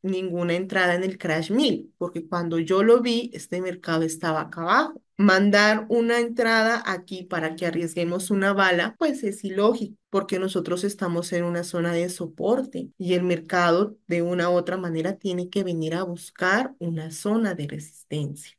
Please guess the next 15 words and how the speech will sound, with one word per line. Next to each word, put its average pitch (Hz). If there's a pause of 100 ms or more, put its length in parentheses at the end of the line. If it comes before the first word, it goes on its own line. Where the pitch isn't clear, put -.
¿sí? -
Entonces, 185
de 190
esa 202
manera 226
es -
como 202
ustedes 175
empiezan 185
a 185
ver 165
esto 170 (160)
con 196
otra 175
perspectiva, 180